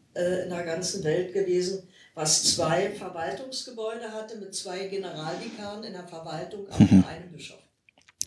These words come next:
Speaker 2: Genau. Das muss man vielleicht auch noch mal kurz erklären. Es gab, also das bischöfliche Ordinariat ist quasi so das Amt des Bischofs, die Verwaltungsbehörde, ähnlich wie eine Senatsverwaltung oder so,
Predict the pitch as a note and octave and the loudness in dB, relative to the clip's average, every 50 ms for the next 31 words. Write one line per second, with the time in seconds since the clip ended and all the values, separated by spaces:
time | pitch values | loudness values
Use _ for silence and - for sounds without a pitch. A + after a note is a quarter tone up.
0 | - - - - - - - - - _ _ - D3 D3 B2 F#2 D#2 - - - | -8 -10 -14 -14 -16 -16 -20 -20 -20 _ _ 8 8 10 10 8 6 0 -6 -14
1 | - - - - - - - _ _ - A2+ A2 A2+ C3+ C#3 D3 B2 - A#2 A2 | -14 -14 -16 -18 -20 -20 -20 _ _ 2 4 6 8 10 10 10 10 10 8 8
2 | A2+ - - C3 B2+ A#2 A2+ A2+ - - A2+ - - A2+ - - F#2 F2+ F2+ E2+ | 8 10 10 12 12 12 12 10 8 6 4 4 4 0 2 2 4 4 4 4
3 | - G2+ G#2 G#2+ - - - _ _ _ _ _ _ _ _ _ _ _ _ _ | 6 6 6 6 4 -2 -18 _ _ _ _ _ _ _ _ _ _ _ _ _
4 | - G2+ F#2 F2+ F#2 F2 - - - _ _ _ - - _ - - - - A#2 | 0 0 2 2 0 0 0 -2 -4 _ _ _ -20 -20 _ -20 -4 4 6 6
5 | A#2 - - B2 G#2+ - G#2+ G2+ - D2+ G2+ G#2+ G2+ F#2+ F#2+ F2 F#2 F#2 G#2 B2 | 8 8 8 8 8 8 6 6 6 8 10 10 10 10 10 8 8 10 10 10
6 | D3+ - C3+ A#2 - - - G#2+ G#2+ G#2+ G#2 F#2+ F#2+ F#2 E2+ F#2+ F2+ - - - | 10 10 8 6 4 6 8 10 10 10 8 6 4 2 2 2 2 2 4 8
7 | A2+ A2+ A#2 - - - F#2 - - C#3+ C#3+ - - C3+ C3+ C#3 C#3+ D3 - - | 8 8 8 8 6 0 0 2 4 2 2 6 8 10 10 10 10 8 6 0
8 | - - G#2+ G2+ G2+ G2+ G2 - - G2+ F#2 G2+ G2+ A2 B2 - C#3 C3 - - | 0 4 6 8 8 8 6 4 4 4 6 8 8 8 8 6 4 4 4 4
9 | - A2+ G#2+ A#2+ A#2+ B2+ B2 C3 C3 C3 - - - G#2+ A2 G#2+ G#2+ - - - | 4 8 10 10 10 10 10 10 10 8 8 8 10 10 10 10 8 6 4 4
10 | G2+ G2 F#2+ F#2+ F2+ E2 F#2 F#2 G2 A#2+ C3+ - - C#3+ B2 B2+ C3 C3+ C3 C3 | 6 6 8 8 8 8 8 8 10 8 8 10 8 8 10 10 10 10 8 6
11 | C3+ - A#2+ B2+ A#2+ C3 C3+ D3 D#3 | 6 6 6 6 6 8 8 8 6